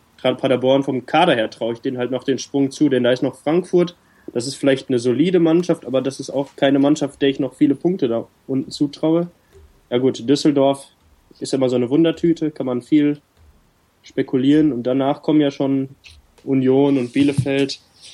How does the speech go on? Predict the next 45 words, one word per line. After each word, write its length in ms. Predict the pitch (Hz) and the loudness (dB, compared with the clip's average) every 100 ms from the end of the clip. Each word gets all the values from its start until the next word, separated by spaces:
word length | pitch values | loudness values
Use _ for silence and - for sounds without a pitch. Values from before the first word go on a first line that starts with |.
| - - - - - | -20 -20 -20 -18 0
Tja, 240 | 180 151 | 2 4
da 280 | 127 165 196 | 2 2 0
fehlt 220 | 190 202 | 2 0
auf 120 | 170 175 | 2 0
jeden 160 | 175 | 0
Fall 160 | 156 120 | -2 -4
noch 140 | 123 | -4
ein 80 | 123 | -8
bisschen 260 | 123 - 107 | -8 -8 -10
was 220 | 120 - | -10 -12
zu, 200 | - 131 | -8 -6
ne? 140 | 143 | -4
Aber 200 | 131 131 | 0 0
das 280 | 127 - - | 0 -8 -2
kann 100 | 160 | 2
man 80 | 160 | 4
ja 60 | 151 | 4
jetzt 240 | 165 - | 0 0
beim 160 | 151 151 | -2 0
direkten 340 | 147 156 156 | 0 -2 -6
Vergleich, 460 | 151 139 147 170 170 | -4 -2 -2 -2 -2
kann 160 | 165 | -2
sich 100 | 165 | -2
das 160 | 156 - | -4 -8
alles 220 | 165 165 | -6 -4
schon 140 | 165 | 2
wieder 180 | 165 160 | 2 2
ändern. 260 | 170 156 123 | 2 0 -2
Deswegen 300 | 120 143 143 | -2 -2 -2
bin 80 | 151 | -4
ich 100 | 139 | -2
da 100 | 143 | 0
erstmal 300 | 139 - 165 | 0 0 2
sehr 120 | 147 | 0
vorsichtig. 640 | - 160 175 196 202 202 156 | 0 -2 -2 -2 -2 -4 -2
Wenn 140 | 175 | 0
wir 120 | 185 | 2
dann 200 | 175 180 | 2 0
am 300 | 156 165 165 | 2 2 2
Sonntag 360 | 160 180 180 170 | 2 0 -2 -2
gewinnen, 360 | 151 175 214 175 | 0 0 0 0
dann 220 | 160 160 | 2 0
ist 140 | 151 | -2
es 100 | - | -6
natürlich 560 | 160 143 160 151 - | -6 0 0 0 -2